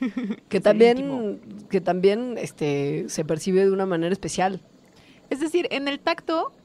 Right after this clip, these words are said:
Speaker 2: digo, en todos los sentidos hay una psicología detrás, ¿no? Porque, pues, justo estamos percibiendo las cosas y les damos cierto valor. Pero en el sentido en ta-, del tacto es súper evidente.
Speaker 1: Ajá.
Speaker 2: Entonces hay estos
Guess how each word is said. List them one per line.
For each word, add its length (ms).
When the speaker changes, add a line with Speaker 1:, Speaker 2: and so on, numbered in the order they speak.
Speaker 2:
digo, 200
en 80
todos 140
los 100
sentidos 400
hay 220
una 280
psicología 460
detrás, 340
¿no? 140
Porque, 340
pues, 260
justo 180
estamos 280
percibiendo 480
las 160
cosas 280
y 40
les 140
damos 240
cierto 380
valor. 300
Pero 120
en 60
el 60
sentido 260
en 80
ta-, 240
del 180
tacto 360
es 240
súper 320
evidente. 440
Speaker 1:
Ajá. 200
Speaker 2:
Entonces 440
hay 280
estos 460